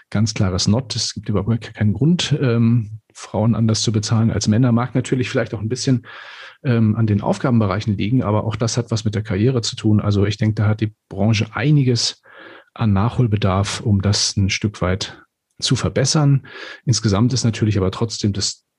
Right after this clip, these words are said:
Durchschnittsgehalt schon, schon recht hoch. Ähm, man darf aber auch dabei natürlich nicht vergessen, das wird alles aus Kollektiven bezahlt.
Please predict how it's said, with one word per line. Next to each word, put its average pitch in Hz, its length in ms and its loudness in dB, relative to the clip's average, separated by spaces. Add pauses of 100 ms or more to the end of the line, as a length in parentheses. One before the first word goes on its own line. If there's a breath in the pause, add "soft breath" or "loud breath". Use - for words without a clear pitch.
Durchschnittsgehalt 101 920 0 (760 loud breath)
schon, - 840 0
schon 127 260 2
recht - 360 -2
hoch. 123 540 2
Ähm, 110 560 -2
man 107 120 0
darf 104 180 -2
aber 113 160 0
auch 107 80 -2
dabei 113 240 0
natürlich 120 300 0
nicht 117 120 0
vergessen, 107 380 0
das 98 120 2
wird 107 100 0
alles 104 240 0
aus 95 160 -6
Kollektiven 127 500 2
bezahlt. 135 540 0